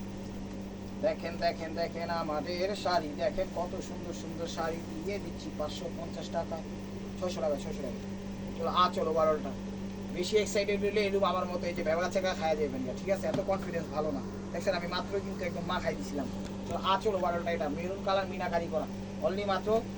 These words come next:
সিক্স হান্ড্রেড টাকা, only মাত্র সিক্স হান্ড্রেড টাকা। তো অহংকার পতনের মূল, আমরা কেউ অহংকার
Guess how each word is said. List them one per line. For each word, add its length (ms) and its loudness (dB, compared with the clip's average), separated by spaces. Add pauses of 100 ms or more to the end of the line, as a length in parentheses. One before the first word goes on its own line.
(160)
সিক্স 220 0
হান্ড্রেড 240 2 (100)
টাকা, 280 0 (440)
only 200 0
মাত্র 400 2
সিক্স 180 -2
হান্ড্রেড 300 0
টাকা। 280 0
তো 80 -4
অহংকার 480 6
পতনের 380 4
মূল, 220 4 (400)
আমরা 180 4
কেউ 180 8
অহংকার 320 8